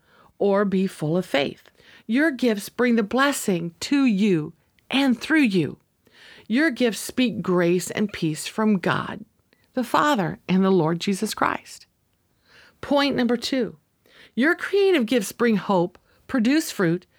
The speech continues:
show grace, declare love, and publish faith. In Colossians one, verses four through eight,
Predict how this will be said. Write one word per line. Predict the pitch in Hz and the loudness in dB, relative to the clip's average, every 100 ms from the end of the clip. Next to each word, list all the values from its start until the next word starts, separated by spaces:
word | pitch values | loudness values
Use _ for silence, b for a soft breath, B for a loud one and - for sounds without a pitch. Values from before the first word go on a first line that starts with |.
| b | b
show | - - 294 294 | -8 2 4 4
grace, | 220 160 170 - | 2 0 -2 -8
declare | - 233 - 208 233 | -6 -4 0 0 2
love, | 190 160 - | 2 0 -4
and | - 202 | -4 -4
publish | 175 170 190 - | -2 -2 -2 -2
faith. | 320 302 - _ _ _ b b b b b b b | -4 -4 -10 _ _ _ b b b b b b b
In | - 175 | -8 -6
Colossians | - 214 220 - 208 190 | 0 0 0 0 2 2
one, | 202 240 214 202 | 0 0 -2 -2
verses | 202 190 180 | -4 -4 -4
four | 214 208 | -2 0
through | 214 233 | 0 0
eight, | 269 226 - | 0 -2 -8